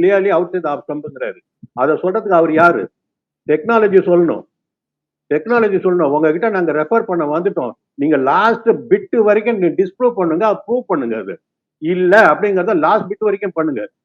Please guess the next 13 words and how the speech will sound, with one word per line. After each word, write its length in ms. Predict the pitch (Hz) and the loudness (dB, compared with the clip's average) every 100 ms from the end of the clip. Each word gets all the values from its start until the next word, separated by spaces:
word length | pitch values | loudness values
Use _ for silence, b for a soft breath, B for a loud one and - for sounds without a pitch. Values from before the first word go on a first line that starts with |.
| - | -6
நீங்களா 500 | 135 196 226 226 233 | 0 2 2 4 4
யூனிலேட்டரலா 680 | 185 214 226 220 208 220 | 2 0 2 0 2 2
ஒரு 160 | 202 180 | 2 2
டிசிஷன் 280 | 175 190 208 | 0 -4 -2
எடுத்து 260 | 190 180 | -4 -2
சொல்றதுக்கு 420 | 190 180 185 190 180 | -4 -4 -6 -6 -4
நீங்க 260 | 185 214 | -4 -2
யாரு? 320 | 202 160 110 - _ _ _ _ _ _ _ _ | 0 0 -2 -14 _ _ _ _ _ _ _ _
உங்களுக்கு 320 | 151 196 190 | -2 2 4
யார் 100 | 220 | 4
அந்த 160 | 220 190 | 2 0
ரைட்ஸ் 280 | 180 185 | 0 -2
கொடுத்தா? 300 | 151 123 110 | -6 -4 -6